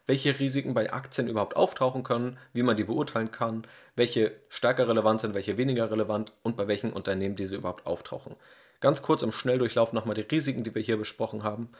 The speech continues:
Die Risiken der Aktie, das Marktschwankungsrisiko, das branchenspezifische Risiko, das Bewertungsrisiko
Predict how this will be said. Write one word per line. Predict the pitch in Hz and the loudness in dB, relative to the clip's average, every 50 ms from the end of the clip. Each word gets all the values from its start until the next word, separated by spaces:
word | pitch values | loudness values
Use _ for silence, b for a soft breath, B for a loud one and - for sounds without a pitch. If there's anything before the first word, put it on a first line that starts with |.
| B B B B B | B B B B B
Die | - 127 | -2 -2
Risiken | 123 131 151 151 135 135 135 120 | 0 2 0 0 0 0 2 2
der | 110 - - | 2 2 2
Aktie, | 143 - - - - 139 147 151 - - | 0 -4 -2 0 0 0 0 0 -8 -14
das | - - - | -10 -4 2
Marktschwankungsrisiko, | - - 143 - - - - 135 127 131 131 127 120 - 131 127 117 117 117 113 - 120 120 123 - | 6 6 6 6 4 2 2 2 2 2 0 -2 -2 0 -2 0 0 -2 -4 -4 -4 -4 -4 -4 -6
das | - 139 - | -6 -6 -6
branchenspezifische | - - 110 120 127 139 135 147 139 135 - - 135 123 - - 123 123 127 113 - 117 - | -2 4 8 8 8 8 8 2 0 -2 -4 -4 -4 -4 -2 -2 -2 -2 -2 -4 -4 -4 -2
Risiko, | 123 113 117 113 - - 120 - B B B B B | -2 -2 -2 -4 -2 -2 -4 -4 B B B B B
das | 120 - | -6 -2
Bewertungsrisiko | - 131 113 110 147 175 - 156 127 131 - - 135 120 120 123 - - 127 127 127 | 0 2 2 4 4 4 4 4 2 2 0 -2 -2 -2 -2 -2 2 2 2 2 2